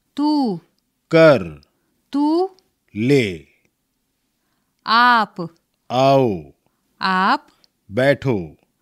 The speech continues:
Speaker 1: आप।
Speaker 2: देखो।
Speaker 1: आप।
Speaker 2: पढ़ो।
Speaker 1: आप।
Speaker 2: दो।
Speaker 1: आप।
Speaker 2: पियो।
Speaker 1: आप।
Speaker 2: करो।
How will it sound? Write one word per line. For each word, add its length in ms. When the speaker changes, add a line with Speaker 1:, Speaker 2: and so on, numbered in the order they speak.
Speaker 1:
आप। 600
Speaker 2:
देखो। 680
Speaker 1:
आप। 640
Speaker 2:
पढ़ो। 680
Speaker 1:
आप। 520
Speaker 2:
दो। 680
Speaker 1:
आप। 560
Speaker 2:
पियो। 540
Speaker 1:
आप। 500
Speaker 2:
करो। 640